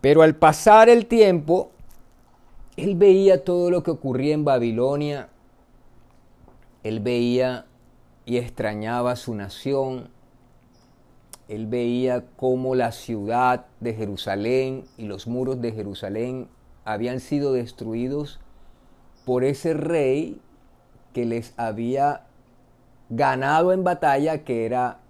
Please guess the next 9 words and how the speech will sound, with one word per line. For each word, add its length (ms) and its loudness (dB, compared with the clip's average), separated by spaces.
Nabucodonosor, 1200 -4
como 200 -12
decir, 320 -6
el 120 -4
presidente 1000 -10
de 260 -12
esa 280 -10
época, 400 -12
de 480 -2